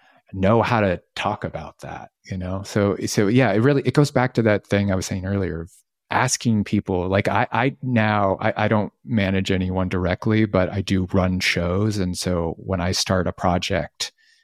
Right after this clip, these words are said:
I will sit down with the people who are gonna work on that project with me.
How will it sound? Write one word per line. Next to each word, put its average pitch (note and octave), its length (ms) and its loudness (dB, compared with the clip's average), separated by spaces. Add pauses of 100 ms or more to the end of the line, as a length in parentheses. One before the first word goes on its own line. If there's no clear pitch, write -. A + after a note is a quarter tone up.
(560)
I G#2 180 0
will F2 560 0 (180)
sit - 320 0
down F#2 460 2
with F#2 220 -4
the F#2+ 80 0
people - 300 -2
who F2+ 80 -2
are E2+ 100 -2
gonna E2+ 120 -4
work F2 220 -4
on F#2 60 -4
that E2+ 140 -4
project F2+ 420 -2
with F#2 200 -6
me. F2 420 -2